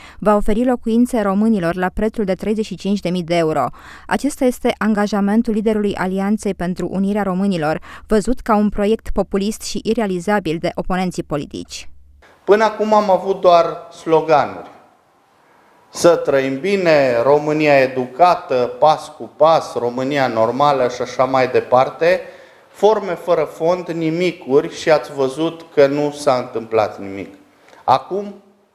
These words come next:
Speaker 2: avem un plan concret, el va fi prezentat astăzi de către președintele și candidatul la președinția României, George Nicolae Simion, începând cu orele nouăsprezece.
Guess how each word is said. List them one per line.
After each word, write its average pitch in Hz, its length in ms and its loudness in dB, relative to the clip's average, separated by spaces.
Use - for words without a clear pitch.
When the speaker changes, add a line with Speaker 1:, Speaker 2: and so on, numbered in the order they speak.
Speaker 2:
avem 131 400 -2
un 123 160 -8
plan 135 320 -2
concret, 139 640 -2
el 170 240 4
va 156 160 4
fi 156 260 -6
prezentat 127 840 -2
astăzi 135 800 -2
de 139 200 2
către 131 680 0
președintele 131 840 0
și 120 160 -10
candidatul 120 760 0
la 123 100 2
președinția 113 1080 -2
României, 123 800 0
George 135 360 4
Nicolae 113 580 2
Simion, 127 580 -2
începând 175 580 0
cu 156 260 2
orele 147 540 4
nouăsprezece. 104 1080 -2